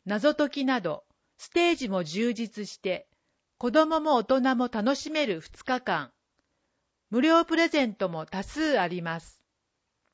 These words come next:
期日、四月二十五日土曜日、二十六日日曜日。時間、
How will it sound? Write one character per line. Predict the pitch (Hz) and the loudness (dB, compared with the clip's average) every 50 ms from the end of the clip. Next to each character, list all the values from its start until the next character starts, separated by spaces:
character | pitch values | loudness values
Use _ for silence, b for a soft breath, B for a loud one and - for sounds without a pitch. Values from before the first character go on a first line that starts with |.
| _ _ _ _ _ _ _ - | _ _ _ _ _ _ _ -4
期 | - 339 320 | 0 0 2
日、 | - 320 277 226 - - 170 156 - _ _ _ _ _ _ _ _ _ _ _ _ _ _ _ _ - | 2 2 0 0 -4 -8 -8 -8 -8 _ _ _ _ _ _ _ _ _ _ _ _ _ _ _ _ -8
四 | - 269 262 | -4 0 2
月 | 302 339 330 - 330 | 2 2 2 2 -2
二 | 311 330 339 320 | -2 0 -2 -2
十 | - 285 262 240 214 | 0 4 4 4 6
五 | 185 247 247 | 6 6 4
日 | 233 226 202 170 - - 170 151 151 _ - - | 4 4 0 -2 -8 -12 -12 -12 -12 _ -6 -2
土 | 214 220 | 0 2
曜 | 247 302 302 285 240 175 | 6 8 8 6 6 4
日、 | 143 151 143 143 _ _ _ _ _ _ _ _ _ _ _ _ _ _ _ _ - | -2 -8 -14 -14 _ _ _ _ _ _ _ _ _ _ _ _ _ _ _ _ -4
二 | 294 339 320 | -2 -2 0
十 | 302 294 269 247 214 | 2 4 4 6 6
六 | 196 185 - - 247 247 | 4 4 2 2 0 0
日 | 226 240 214 - - 214 220 - - _ _ _ _ _ _ _ - | 2 0 -2 -2 -6 -6 -6 -6 -6 _ _ _ _ _ _ _ -4
日 | 208 208 - - 294 302 | -4 -4 -2 0 4 6
曜 | 311 302 277 226 175 | 6 8 8 6 4
日。 | 156 156 151 147 - _ _ _ _ _ _ _ _ _ _ _ _ _ _ _ _ - | 2 -4 -14 -14 -16 _ _ _ _ _ _ _ _ _ _ _ _ _ _ _ _ -8
時 | - 233 226 | -6 -4 2
間、 | - 285 277 269 262 247 233 | 6 6 8 8 6 4 0